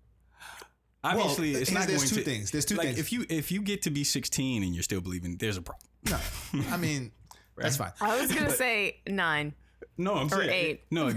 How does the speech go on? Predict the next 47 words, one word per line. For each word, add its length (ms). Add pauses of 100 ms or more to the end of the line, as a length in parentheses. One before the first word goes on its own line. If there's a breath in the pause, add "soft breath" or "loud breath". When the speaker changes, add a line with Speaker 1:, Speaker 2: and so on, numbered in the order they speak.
Speaker 2:
I, 200
I'm 160
being 260
exa-, 160
I'm 120
exaggerating, 760 (100)
but 120
I'm, 160
I'm 160
saying 280
the 60
point 280
is 280
that 240 (140)
just 260
like 160
baby 260
teeth, 360 (260)
they're 100
gonna 120
fall 280
out 180 (580)
eventually. 440 (120)
Let, 260
let 120
'em, 200
let 160
'em 100
have 220
their, 340
you 200
know, 260 (200)
their 100
Speaker 1:
I 40
f-, 60
Speaker 2:
moment 260
Speaker 1:
okay, 100
Speaker 2:
of 60
belief. 180
Speaker 1:
there's, 260
there's 180
two 260
things 300
about 280
it 80
for 120
me. 280